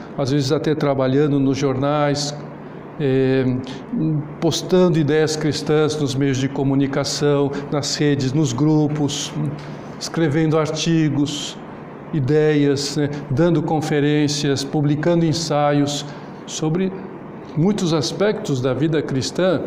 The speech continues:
também na vida profissional, porque se pode incluir aí, né, a doutrina social da igreja, enfim, né, espalhando a boa doutrina da nossa mãe,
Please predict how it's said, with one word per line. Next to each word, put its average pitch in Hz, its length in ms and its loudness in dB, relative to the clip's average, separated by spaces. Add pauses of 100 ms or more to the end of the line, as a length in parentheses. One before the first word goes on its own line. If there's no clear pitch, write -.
também 147 320 0
na 147 100 2
vida 131 240 0
profissional, 135 760 -2
porque - 260 -6
se - 140 -8
pode 131 320 -2
incluir 131 400 0
aí, 151 260 0 (220)
né, 147 180 0 (320)
a 143 80 -4 (480)
doutrina 147 640 2
social 143 480 0
da 123 100 0
igreja, 123 480 2
enfim, 143 460 0
né, 151 220 0 (240)
espalhando 180 720 0 (180)
a 139 120 0
boa 175 340 2
doutrina 156 760 2 (500)
da 151 100 0
nossa 135 420 0
mãe, 127 380 0